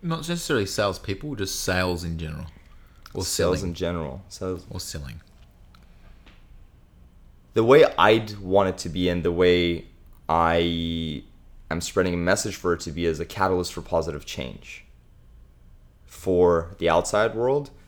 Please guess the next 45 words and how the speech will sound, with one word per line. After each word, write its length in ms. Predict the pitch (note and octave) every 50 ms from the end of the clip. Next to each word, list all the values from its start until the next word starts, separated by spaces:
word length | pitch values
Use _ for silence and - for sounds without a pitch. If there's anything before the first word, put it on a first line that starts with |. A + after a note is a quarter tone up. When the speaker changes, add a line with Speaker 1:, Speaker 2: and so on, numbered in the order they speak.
| - - - -
Speaker 2:
and 440 | - F2 F2+ F#2 F#2 F#2 F2+ F2 - -
a 60 | F2+ F#2
way 260 | F#2 F#2+ G2 G2 G2+
to 160 | G2 - F#2+
develop 640 | F2+ F2 D#2 F2+ F2 E2+ F2 E2+ E2+ D#2+ - - - -
your 160 | E2+ E2 D#2+
character 640 | - - F2 D#2+ D#2+ D#2 - - - D#2+ D#2+ D#2 D2
for 160 | - - D#2+
the 60 | D2
person 340 | D2 - D#2+ D2 - - D2
that's 180 | C#2 C#2 -
selling 460 | - - - - D#2+ D2+ C#2 C#2 D2 -
it. 300 | - - - - - - - - - - - - - - - - - - - - G2 G2 F#2 - - - - - - -
Speaker 1:
Mm-hmm. 100 | F#2+ F2
Speaker 2:
'Cause 160 | F#2+ G#2 F#2+ G2+
every 220 | G#2+ G2+ G2 G#2+
day 220 | F#2 G2+ F#2+ F#2
you're 440 | F#2 F2+ E2+ E2+ E2 D#2+ D#2+ E2 - - - - -
trying 220 | - - G2+ F#2+ F#2+
to 60 | -
figure 220 | - F#2 E2+ E2+ E2+
out 320 | E2 E2 - - - -
what 180 | D#2 F#2 F#2 F#2
you 120 | A2 A2+
value, 520 | F#2 F#2+ E2+ E2+ E2 E2+ E2 D#2+ D#2+ E2 E2+ -
let 120 | E2+ E2
me 100 | E2+ D#2+
add 160 | D#2 D2+ -
value. 340 | - C2 A#1+ A#1+ G1+ - - - -
What 160 | D#2+ F2+ F2
do 60 | E2+
you 140 | F#2+ A#2 B2+
value? 440 | G2+ F2 D#2 D2 D2 D2 C#2+ - -
Let 140 | D#2 D2+ D2+
me 80 | D#2 D2
add 180 | C#2+ C2+ -
value. 300 | - B1 A#1 B1+ - - -
What 180 | - E2+ F2 D#2+
do 60 | F2+
you 120 | G2+ G#2+
value? 360 | E2+ E2+ E2 D2+ D2+ D2 C#2+ C#2+
Let 120 | D2 D2
me 80 | D2 C#2
add 160 | C#2 C2+ -
value. 360 | - B1 B1+ C2+ - - -